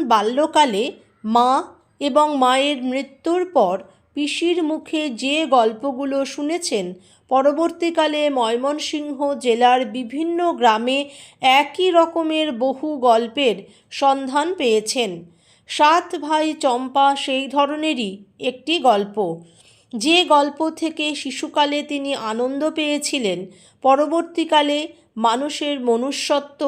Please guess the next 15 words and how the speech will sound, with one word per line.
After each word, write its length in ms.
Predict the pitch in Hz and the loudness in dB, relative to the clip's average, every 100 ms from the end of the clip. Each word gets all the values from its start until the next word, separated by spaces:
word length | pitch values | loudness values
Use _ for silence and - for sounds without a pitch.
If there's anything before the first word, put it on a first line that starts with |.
| 285 294 - _ | -2 -4 -20 _
ও 100 | 240 226 226 | 0 0 0
সমাজ 420 | - 262 262 302 302 | 0 0 2 0 0
বাস্তবতা 720 | 285 302 - 294 285 285 277 277 | 0 0 0 -2 0 0 4 4
উপলব্ধিতে 880 | 247 208 277 294 294 233 302 285 208 175 - _ _ | 2 -2 0 0 -2 -4 -8 -2 -4 -4 -10 _ _
সহায়ক 600 | - 277 254 294 311 339 339 | 0 2 4 4 2 0 -2
হয়েছে 380 | 302 294 294 285 285 | -2 -2 -2 -4 -4
সেই 280 | 277 226 220 | 0 0 0
রূপকথার 640 | 240 254 262 269 269 311 339 | -2 -2 0 0 0 -2 2
গল্প। 340 | 247 196 190 196 170 - _ _ _ | 2 2 -2 -6 -6 -10 _ _ _
তাই 220 | 269 269 285 | 4 4 4
বলা 300 | 254 247 285 | 4 4 4
যায়, 320 | - 240 175 190 _ _ | 4 0 0 -8 _ _
সাত 340 | - 262 277 294 | 0 2 2 -2
ভাই 280 | 285 320 311 | -4 -2 -2
চম্পা 520 | 311 294 285 277 285 | 0 -2 -4 2 4